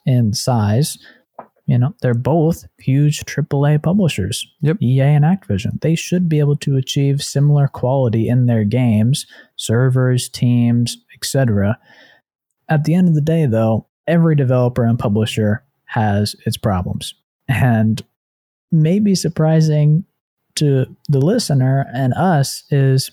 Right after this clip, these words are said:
Speaker 1: the technology of a live service game is very complex, even to a multi-billion dollar corporation.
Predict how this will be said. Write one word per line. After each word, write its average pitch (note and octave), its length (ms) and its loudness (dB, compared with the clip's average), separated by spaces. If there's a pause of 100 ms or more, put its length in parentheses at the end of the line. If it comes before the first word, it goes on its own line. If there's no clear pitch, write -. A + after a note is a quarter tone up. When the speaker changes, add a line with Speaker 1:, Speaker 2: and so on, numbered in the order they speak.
Speaker 1:
the C3 80 0
technology F3+ 640 0
of G3+ 100 0
a A#2 80 0
live A2+ 360 0
service C3+ 400 -2
game C3+ 400 0 (360)
is A#2+ 120 -2
very B2 280 0
complex, - 760 -4 (340)
even D#3+ 320 2
to C#3 160 0
a A2+ 40 0
multi-billion A2 920 0
dollar F#2+ 320 0
corporation. - 640 -8